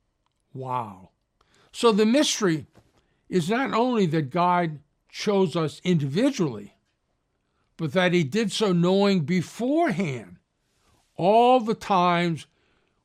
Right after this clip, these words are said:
we would betray his love, even to the point of choosing eternal damnation.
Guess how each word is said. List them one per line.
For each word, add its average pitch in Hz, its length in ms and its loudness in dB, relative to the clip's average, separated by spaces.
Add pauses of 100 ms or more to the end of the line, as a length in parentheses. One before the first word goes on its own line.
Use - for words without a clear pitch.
we 160 120 0
would 165 220 2
betray 190 540 0
his 151 260 -2
love, 131 440 -6 (680)
even 262 560 4
to 226 160 -8
the 208 140 -4
point 170 500 -4
of 143 180 -10
choosing 156 580 -4 (480)
eternal 165 600 -6
damnation. 127 800 -8